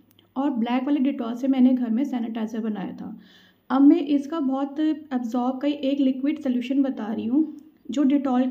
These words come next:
का bottle आता है, उसका जो छोटा bottle का ढक्कन होता है, जो छोटा ढक्कन होता है ना, आपने एक spray की bottle लेनी। suppose ये एक आपकी spray की bottle है,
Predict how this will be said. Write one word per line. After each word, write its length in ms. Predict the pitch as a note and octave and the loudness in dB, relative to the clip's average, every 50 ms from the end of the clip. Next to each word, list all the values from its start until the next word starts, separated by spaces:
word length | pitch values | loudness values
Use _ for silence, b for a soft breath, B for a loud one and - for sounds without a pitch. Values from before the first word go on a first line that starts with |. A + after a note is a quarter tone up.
| B3+ | -2
का 300 | C#4+ D4+ E4 - - - - - - | -4 -6 -6 -8 -10 -20 -20 -12 -8
bottle 340 | G#3 A3+ A3 G#3+ A3 C#4 D4+ | -4 -2 -2 -2 -2 -2 -2
आता 280 | D4 B3+ A3 A#3 - G#3 | 0 -2 -4 -4 -6 -4
है, 200 | G#3+ B3+ D4+ B B B B B B B B - | -4 -4 -4 B B B B B B B B -4
उसका 320 | C4+ C4 B3+ - - D#4 | -4 -2 -2 -4 -4 -2
जो 120 | C#4+ E4+ E4 | -2 -2 -2
छोटा 340 | D#4+ - D4+ C#4 C#4 E4 | -2 -2 -2 -2 0 0
bottle 240 | E4 C#4+ D#4 C4+ C4 | 0 0 0 0 0
का 120 | - D4+ D4 | -2 2 0
ढक्कन 400 | B3+ B3 A#3+ - - C#4 C4+ C#4 | 0 0 0 -6 -4 0 0 2
होता 260 | B3 G#3+ - - G#3+ | 2 0 -2 -4 -4
है, 120 | G#3+ A3 | -4 -4
जो 140 | A3 - B3+ | -4 -4 -4
छोटा 340 | B3 - C#4+ C#4 C4 D4+ D4 | -4 0 -2 -2 0 0 0
ढक्कन 360 | C4 B3 A3+ - - A#3 A#3 | 0 0 0 -2 -4 -4 -4
होता 240 | A#3+ G#3+ - - G#3 | -4 -4 -4 -6 -6
है 80 | G#3+ | -4
ना, 180 | A#3+ D4 D#4+ B B B B B B B - B3 | -2 -2 -2 B B B B B B B -6 -2
आपने 260 | A#3+ B3+ B3+ C#4+ E4 | -2 0 2 2 2
एक 80 | E4+ | 2
spray 280 | - - - D4 C#4+ C#4 | 0 -4 0 2 2 2
की 120 | - D#4+ | 4 4
bottle 300 | D4+ C4 C4+ C4 C4 C#4+ | 2 4 2 2 0 0
लेनी। 200 | C#4 B3+ B3 D4 | 0 2 2 2
suppose 460 | D4+ - C4+ B3 - C#4 C#4+ D4+ D4 - - C#4 | 2 0 -4 -4 0 2 2 2 2 0 2 2
ये 180 | B3+ C4 D4+ | 4 4 4
एक 400 | D#4 - - C#4 - - - - - | 2 2 0 -4 -4 -4 -14 -10 -10
आपकी 260 | A#3 A3+ A#3 - D4+ | -10 -10 -2 -2 -2
spray 220 | D4+ - - C#4+ C4+ | -2 0 -2 0 0
की 200 | B3+ B3+ C#4 C#4+ | 0 0 0 0
bottle 320 | C4 B3 G3 E3+ - A3 | 2 0 -2 -4 -4 -6
है, 280 | A3 - A3 - - | -6 -6 -8 -14 -14